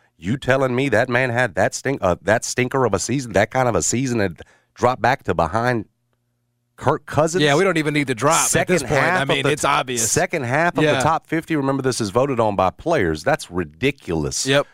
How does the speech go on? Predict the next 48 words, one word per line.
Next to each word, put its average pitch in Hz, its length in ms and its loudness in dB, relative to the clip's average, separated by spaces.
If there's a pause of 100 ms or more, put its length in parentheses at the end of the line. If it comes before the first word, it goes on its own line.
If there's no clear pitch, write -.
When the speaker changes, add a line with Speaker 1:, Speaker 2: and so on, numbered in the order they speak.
(160)
Speaker 1:
to 120 140 4
have 90 140 0
dropped 104 420 0
him 87 300 -2 (220)
back 104 320 2
that 82 220 0
far. 85 520 0 (500)
Uh, 78 240 -2
believe 95 420 0
me, 82 160 -2
he'll 82 240 0
use 85 220 -2
it 78 80 0
as 71 120 -4
motivation. 73 600 0
Speaker 2:
Yeah, 170 180 2
I 147 60 2
mean, 151 140 2
I, 135 400 -2
I, 131 180 2
he's 143 180 0
not 147 200 2
behind 117 380 0
Justin 101 220 -2
Herbert. 104 440 0
I, 107 260 0
I - 20 2
don't 110 160 0
care 120 120 2
what 107 100 2
anybody 104 280 2
says. 104 320 2
Speaker 1:
He 226 60 4
ain't 202 80 2
behind 196 260 2
Kirk 202 180 -2
Cousins. 220 400 -2
I 104 40 6
Speaker 2:
He's 147 80 2
Speaker 1:
don't 190 100 -2
care 170 120 2
what 180 100 -2
the 190 60 0
number 208 260 0
said 90 240 -2
last 80 260 0
year. 73 220 -4
Speaker 2:
Yeah, 110 300 2